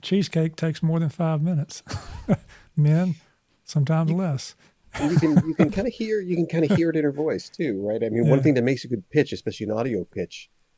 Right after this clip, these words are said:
Speaker 2: there's a lot of places to pitch your work sitting across the table from an editor or a, uh, uh,
Speaker 1: Right.
Speaker 2: or an agent, is the enthusiasm you bring to the work. And it actually, she just has the sound to her voice that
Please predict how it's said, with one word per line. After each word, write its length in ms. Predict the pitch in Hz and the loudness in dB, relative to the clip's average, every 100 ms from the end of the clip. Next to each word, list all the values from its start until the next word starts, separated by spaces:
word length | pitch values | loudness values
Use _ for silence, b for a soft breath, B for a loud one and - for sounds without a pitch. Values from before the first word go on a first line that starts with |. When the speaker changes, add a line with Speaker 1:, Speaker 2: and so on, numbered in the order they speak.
| - | -8
Speaker 2:
there's 140 | 104 | -4
a 40 | 104 | -2
lot 140 | 107 | -2
of 80 | 110 | -2
places 300 | 117 98 104 | -4 -4 -10
to 80 | - | -14
pitch 280 | - 120 - | -10 -10 -8
your 100 | 95 | -6
work 320 | 101 98 - - _ _ | -6 -6 -10 -20 _ _
sitting 420 | - - 139 131 | -14 -2 0 0
across 500 | 101 - 107 104 - | -2 -2 -2 -2 -6
the 120 | - | -16
table 320 | - 104 90 87 | -10 -8 -8 -8
from 180 | 92 | -8
an 60 | 87 | -6
editor 420 | 98 95 92 90 | -4 -6 -6 -8
or 320 | 87 90 92 | -8 -6 -6
a, 180 | 92 92 | -6 -8
uh, 180 | 87 92 - _ _ - _ _ | -10 -12 -20 _ _ -20 _ _
uh, 40 | - | 0
Speaker 1:
Right. 180 | 139 135 | 2 0
Speaker 2:
or 200 | - 104 | -2 -2
an 80 | 98 | 0
agent, 480 | 123 170 127 90 - b b b - | 2 2 0 -4 -8 b b b -4
is 420 | 120 117 104 - | 0 0 -2 -8
the 140 | - 104 | -6 -4
enthusiasm 600 | 101 120 120 113 110 117 | 0 0 2 2 2 -2
you 60 | 92 | -2
bring 200 | 110 107 | -2 -2
to 60 | |
the 80 | 98 | -2
work. 280 | 95 117 - | 0 0 0
And 120 | 95 | -2
it 60 | 104 | -4
actually, 440 | 101 - 98 90 | -4 -8 -10 -10
she 180 | - 104 | -12 -12
just 200 | 110 - | -10 -10
has 160 | 120 - | -10 -10
the 80 | 101 | -14
sound 400 | - 113 127 113 | -6 -4 -2 -4
to 80 | 95 | -6
her 160 | 95 | -8
voice 380 | 92 120 143 - | -4 -2 -2 -4
that 180 | 104 | -6